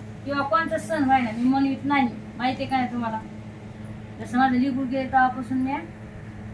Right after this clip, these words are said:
कोणताही सण केलेला नाही आज चार वर्षाला. तर, अं, आता तुम्हाला दाखवते काय चाललंय काय नाही. तर आपल्या इकडे, अं, इकडे हे केलंय मी, हा बघा, दाखवा इकडं. हे बघा,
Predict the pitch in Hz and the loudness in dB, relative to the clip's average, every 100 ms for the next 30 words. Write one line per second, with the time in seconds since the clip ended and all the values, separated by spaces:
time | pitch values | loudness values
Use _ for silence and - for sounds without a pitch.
0 | - 240 254 247 262 269 269 254 240 233 | -6 0 2 2 2 0 0 0 0 -4
1 | 226 226 220 214 220 202 190 - - - | -4 -2 -2 0 -2 -2 -4 -10 -12 -12
2 | - - - - - - - - 214 220 | -12 -12 -12 -12 -12 -12 -12 -4 0 4
3 | 226 220 220 220 214 - - - - - | 4 4 2 0 -4 -12 -12 -14 -12 -8
4 | - - - 247 240 269 269 233 202 214 | -6 -6 -2 0 6 6 6 0 -4 -2
5 | 214 226 202 190 202 202 190 208 185 196 | -2 -2 -4 -4 -4 -4 -4 -6 -6 -8
6 | 190 247 - 214 - - - - - - | -10 -10 -10 -10 -12 -12 -12 -12 -12 -12
7 | - 190 196 196 196 202 202 202 208 214 | -10 -6 -2 -2 -2 -6 -6 -8 -8 -8
8 | 208 190 180 185 180 - - - - - | -8 -8 -8 -8 -8 -10 -12 -12 -12 -12
9 | - - - - 214 220 262 269 269 - | -14 -12 -12 -8 -6 -6 -6 -6 -8 -10
10 | - - - 107 107 - 107 - - - | -12 -14 -14 -14 -14 -14 -10 -10 -10 -14
11 | - - - - - - - - - 214 | -16 -16 -16 -16 -16 -10 -6 -6 -4 0
12 | 214 | 0